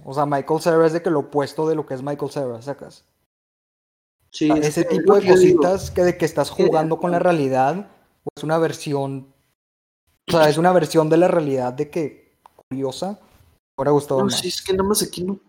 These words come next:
Speaker 2: es que, o sea, sí está interesante la idea, pero no, no
Speaker 1: Ujú.
Speaker 2: pasó nada así demasiado raro que me
Speaker 1: Sí.
Speaker 2: hubiera gustado más.
Speaker 1: También está, está bien raro que tipo, hay un montón de cosas,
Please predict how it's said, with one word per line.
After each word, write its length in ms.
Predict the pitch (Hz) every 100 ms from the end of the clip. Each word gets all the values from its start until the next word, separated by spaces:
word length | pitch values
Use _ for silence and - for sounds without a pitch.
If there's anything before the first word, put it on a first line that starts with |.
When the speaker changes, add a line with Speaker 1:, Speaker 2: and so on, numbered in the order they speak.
| _ _ -
Speaker 2:
es 120 | 143
que, 160 | - 190
o 80 | 180
sea, 100 | 175
sí 140 | 170
está 160 | 165 196
interesante 480 | 208 226 180 156 202
la 100 | 165
idea, 260 | 151 151
pero 160 | 151 143
no, 360 | 135 131 131 - _ _ _ 107 135 139 _ -
no 160 | 143
Speaker 1:
Ujú. 60 | 143
Speaker 2:
pasó 240 | 165 170 175
nada 280 | 165 165 165
así 360 | 165 151 160
demasiado 720 | 180 165 147 - 147 143 147 156
raro 460 | 143 135 139 135 _ _
que 100 | 151
me 60 | 143
Speaker 1:
Sí. 60 |
Speaker 2:
hubiera 180 | 135 143
gustado 360 | 147 139 135 131
más. 240 | 131 131 -
Speaker 1:
También 260 | 175 170
está, 200 | 185 226
está 280 | 185 175 175
bien 180 | 170 208
raro 280 | 220 214 214
que 100 | -
tipo, 680 | 233 208 185 156 151 - - _ _ _ _ _ -
hay 120 | 151
un 120 | 185
montón 440 | 208 180 147 170
de 120 | 165 175
cosas, 580 | 185 175 190 190 -